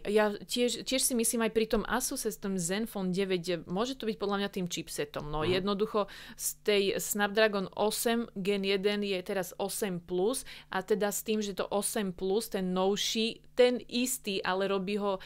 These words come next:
Speaker 1: iný výrobca. Aktuálne ho robí ten T S M C, ehm, teda tá
Speaker 2: Štyri milimetrové techno-, technológiu
Speaker 1: Áno, a
Speaker 2: ešte.
Speaker 1: predtým vyrábal tento Snapdragon osem Gen jeden Samsung.
Speaker 2: Mhm.
Speaker 1: No a možno teda to bol
Speaker 2: A to bol päť nanometrový,
Speaker 1: kameň
Speaker 2: nie? Stále bol štvor?
Speaker 1: To bol štvor,
Speaker 2: Ok,
Speaker 1: tiež podľa
Speaker 2: aha,
Speaker 1: mňa.
Speaker 2: ok,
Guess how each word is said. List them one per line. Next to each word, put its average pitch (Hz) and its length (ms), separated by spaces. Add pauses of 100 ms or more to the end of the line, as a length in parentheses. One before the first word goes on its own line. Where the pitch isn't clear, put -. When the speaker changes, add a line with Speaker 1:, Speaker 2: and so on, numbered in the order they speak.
(200)
Speaker 1:
iný 220 280
výrobca. 185 640
Aktuálne 196 480
ho 196 80
robí 190 180
ten 185 220
T 190 160 (160)
S 185 140
M 160 180
C, 208 320 (300)
ehm, 185 580
teda 165 240
tá - 0
Speaker 2:
Štyri - 0
milimetrové 110 480
techno-, - 340
technológiu 180 380
Speaker 1:
Áno, 208 160
a - 80
Speaker 2:
ešte. 185 120
Speaker 1:
predtým 214 340 (100)
vyrábal 202 520
tento 208 280
Snapdragon 190 460
osem 190 460
Gen 190 280
jeden 180 400
Samsung. 160 720
Speaker 2:
Mhm. 101 260 (220)
Speaker 1:
No 170 260
a - 160
možno 185 400
teda 185 320
to 190 160
bol 185 380
Speaker 2:
A 185 40
to 113 60
bol 113 100
päť 135 180
nanometrový, 101 440
Speaker 1:
kameň 90 80
Speaker 2:
nie? 113 220 (180)
Stále 95 240
bol 104 140
štvor? 107 300
Speaker 1:
To 196 80
bol 185 180
štvor, 208 420
Speaker 2:
Ok, - 120
Speaker 1:
tiež 220 200
podľa - 240
Speaker 2:
aha, 160 140
Speaker 1:
mňa. 160 160
Speaker 2:
ok, 135 100